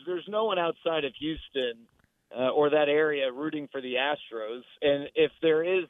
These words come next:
anyone or a group of people, they're in the heavy minority. It, it's always cool when it feels like the baseball world is, is behind you. Uh, but, yeah, I, I'll tell you, Minute Maid Park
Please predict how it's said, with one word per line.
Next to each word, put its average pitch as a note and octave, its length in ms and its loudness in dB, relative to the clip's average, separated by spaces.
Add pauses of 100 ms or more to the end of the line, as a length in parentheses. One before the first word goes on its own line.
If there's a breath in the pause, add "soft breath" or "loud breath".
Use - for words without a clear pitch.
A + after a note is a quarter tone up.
anyone D3+ 520 0
or C#3 240 -2
a C#3 60 -8
group C#3+ 240 -8
of C#3 100 -10
people, C#3 320 -4
they're E3+ 220 4
in D#3+ 40 -4
the D3+ 80 -4
heavy C#3+ 260 -6
minority. C#3 500 -2
It, D3+ 160 0
it's - 460 -10
always A3+ 240 4
cool A3 200 2
when F#3+ 100 2
it D#3+ 100 -2
feels F#3 220 0
like D#3 160 -2
the C#3+ 140 -4
baseball D#3+ 520 0
world D#3 300 2
is, C3+ 220 -8 (500)
is C#3+ 240 -6
behind D3+ 560 0
you. A#2 360 -8 (140)
Uh, B2+ 280 -2 (100)
but, D3+ 200 2 (280)
yeah, E3+ 200 2 (120)
I, F3+ 240 -6
I'll F3+ 60 2
tell G3 160 0
you, E3+ 100 -2
Minute A3 280 0
Maid A#3 200 -2
Park G3 280 0